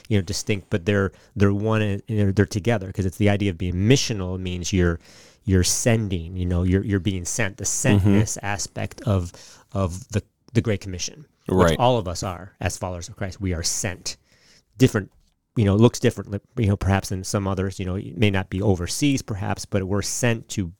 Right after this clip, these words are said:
Speaker 1: be gospel people.
Speaker 2: Mm, mm.
Speaker 1: So.
Speaker 2: Yeah, yeah. So it's the duty and the privilege of, of Christ's followers,
Speaker 1: Mm.
Speaker 2: but also of a church. What does that mean?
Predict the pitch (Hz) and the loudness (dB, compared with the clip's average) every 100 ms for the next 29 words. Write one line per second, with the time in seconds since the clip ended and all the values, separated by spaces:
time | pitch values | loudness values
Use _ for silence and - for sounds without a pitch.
0 | _ - 104 95 85 - - 92 95 98 | _ 2 4 4 2 -6 -6 -2 0 -2
1 | - 92 - 101 92 104 87 82 - 85 | -4 -10 -6 -2 2 4 4 2 -4 0
2 | 87 82 - - - - - - 92 104 | 2 0 -6 -20 -20 -20 -16 0 4 4
3 | 87 - 104 101 - - - - - 127 | 4 2 4 4 2 -10 -14 -12 0 4
4 | 120 - 117 110 131 147 123 101 117 98 | 6 6 4 6 8 8 6 6 2 4
5 | 95 92 82 - - - - 95 - - | 2 2 0 -4 -16 -14 -8 -6 -4 2
6 | 104 92 - - - - 113 117 123 98 | 4 4 2 -2 -4 2 4 8 8 8
7 | 64 80 - - - 95 85 - 107 110 | 4 0 -2 -4 -10 -12 -8 2 4 6
8 | - 135 104 107 95 98 - - - 117 | 6 6 6 2 2 0 0 0 4 6
9 | 80 - - - - - - - - - | 6 2 -2 -2 -8 -20 -20 -20 -20 -8
10 | - - _ - 120 156 180 208 165 139 | -8 -8 _ -2 4 6 6 6 8 6
11 | - - - 117 117 117 120 113 107 104 | 4 -2 6 10 12 12 10 10 8 6